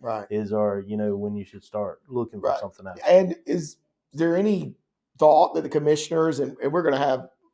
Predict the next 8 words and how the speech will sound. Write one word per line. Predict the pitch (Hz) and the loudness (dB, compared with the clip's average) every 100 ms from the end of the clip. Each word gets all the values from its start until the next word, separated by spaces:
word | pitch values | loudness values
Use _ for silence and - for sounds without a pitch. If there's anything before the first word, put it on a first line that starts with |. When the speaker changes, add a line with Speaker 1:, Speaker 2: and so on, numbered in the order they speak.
| - | -14
Speaker 1:
commissioners | 147 151 147 139 131 | -2 -2 -2 -2 2
on | 143 147 147 | 6 6 6
in | 139 | 2
the | 131 | -2
future | - 170 - 151 | -4 -4 -4 -6
for | 135 | -2
people | 170 135 | 0 4
listening. | 147 185 190 170 185 | 6 4 4 0 -2